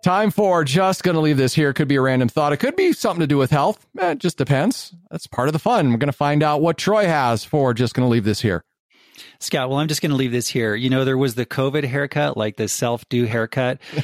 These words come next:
Speaker 1: <laughs>
Speaker 2: And then I think the covid hut cut, <laughs> at least for me and several of my colleagues, just sort of devolved into just not getting a haircut. <laughs> I was kinda liking it long, though. I was seriously thinking about just letting it grow for months and months and months. And then finally, Laura said to me, she's like,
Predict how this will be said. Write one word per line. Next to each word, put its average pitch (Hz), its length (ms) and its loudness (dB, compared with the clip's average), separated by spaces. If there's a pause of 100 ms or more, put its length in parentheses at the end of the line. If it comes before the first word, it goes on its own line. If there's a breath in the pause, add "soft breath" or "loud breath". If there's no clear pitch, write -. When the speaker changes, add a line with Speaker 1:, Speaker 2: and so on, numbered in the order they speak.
Speaker 1:
<laughs> - 280 -12
Speaker 2:
And 127 180 -2
then 160 140 2
I 196 100 2
think 170 240 -2
the 135 100 -2
covid 160 460 0
hut 120 320 -2 (160)
cut, 117 260 -2
<laughs> - 160 -2
at - 200 -2
least 170 240 0
for 135 160 -2
me 123 380 2
and 110 200 0
several 131 220 -2
of 120 60 2
my 107 120 2
colleagues, 120 440 -2
just 110 140 -2
sort 131 140 0
of 113 100 -4
devolved 107 440 -2
into 110 240 -2
just 101 180 -4
not 107 240 -6
getting 107 300 -4
a 123 40 -2
haircut. 135 460 -2
<laughs> - 920 -2 (420 loud breath)
I 127 100 -2
was 160 120 0
kinda 214 200 0
liking 151 360 -2
it 170 60 -2
long, 147 300 0
though. 170 140 2
I 147 200 0
was 160 160 0
seriously 151 440 0
thinking 127 380 0
about 104 240 -2
just 107 160 -6
letting 123 400 0
it 113 160 -6
grow 107 300 0
for 107 200 -4
months 110 460 -2
and 110 140 -4
months 104 360 -2
and 98 160 -2
months. 95 420 -4
And 110 120 -2
then 117 120 2
finally, 127 440 0
Laura 107 320 0
said 110 240 -6
to 107 80 -4
me, 98 200 -2
she's 101 240 -10
like, 101 240 -4